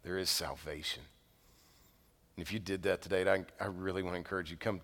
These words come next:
come talk to me, put it on a Connect card. We, we want to celebrate that.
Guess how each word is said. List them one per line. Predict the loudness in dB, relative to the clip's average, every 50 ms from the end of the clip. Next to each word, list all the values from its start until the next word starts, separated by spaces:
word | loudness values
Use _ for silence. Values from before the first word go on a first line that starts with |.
| -6 -4
come | -2 -2 -2
talk | 2 4 4 4 4 4
to | 0 -4
me, | -4 -4 -4 -6
put | -4 -2 -2 0
it | 0
on | 0 -2
a | -2
Connect | -4 0 0 0 0 0
card. | 0 0 0 0 0
We, | -2 -4 -4 -6 -10 -16 -16 -6 -2
we | 2 2
want | 4 2 2 0
to | -2
celebrate | 0 0 2 2 0 0 -2 -2 -4 -6 -6 -6 -8
that. | -8 -8 -8 -8 -10